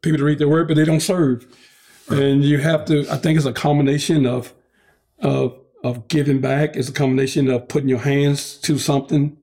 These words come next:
Speaker 2: Mm-hmm.
Speaker 1: you know, whether it be picking up trash or helping an old lady across the street.
Speaker 2: Mm-hmm.
Speaker 1: You know, uh, you have to have a balanced life.
Speaker 2: Right.
Speaker 1: And that's what I, what I seek.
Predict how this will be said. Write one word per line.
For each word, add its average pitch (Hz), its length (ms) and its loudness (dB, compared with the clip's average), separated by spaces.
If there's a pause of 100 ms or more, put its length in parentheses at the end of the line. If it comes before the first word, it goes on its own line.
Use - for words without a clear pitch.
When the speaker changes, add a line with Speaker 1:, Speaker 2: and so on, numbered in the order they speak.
(120)
Speaker 2:
Mm-hmm. 123 300 -4 (180)
Speaker 1:
you 139 220 -2
know, 131 240 2
whether 135 180 0
it 131 40 -6
be 135 100 0
picking 143 280 -2
up 139 140 -2
trash 147 460 0
or 123 120 -2
helping 135 220 -2
an 123 60 0
old 139 180 2
lady 139 220 2
across 135 400 -4
the 135 80 -8
street. 175 380 -2
Speaker 2:
Mm-hmm. 120 340 -4 (380)
Speaker 1:
You 139 180 0
know, 131 520 2
uh, 131 320 -4 (120)
you 147 160 2
have 180 340 -4
to 156 140 -2
have 139 160 -2
a 123 80 0
balanced 135 680 -2
life. 127 440 -4 (600)
Speaker 2:
Right. 98 180 -10 (260)
Speaker 1:
And 170 100 0
that's 151 140 0
what 131 140 0
I, 135 200 -2
what 135 140 -2
I 131 60 -2
seek. - 440 -6